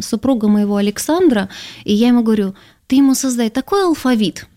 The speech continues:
вот чтобы им было проще всего". А вождь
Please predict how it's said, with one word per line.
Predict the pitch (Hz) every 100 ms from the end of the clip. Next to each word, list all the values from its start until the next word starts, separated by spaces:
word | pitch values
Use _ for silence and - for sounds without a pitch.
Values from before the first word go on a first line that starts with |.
| _ - - _
вот | 233
чтобы | 240 - 285
им | 311
было | 311 330
проще | 311 311 - 294
всего". | - 262 214 185 196 _ _ -
А | 208
вождь | 262 392 - -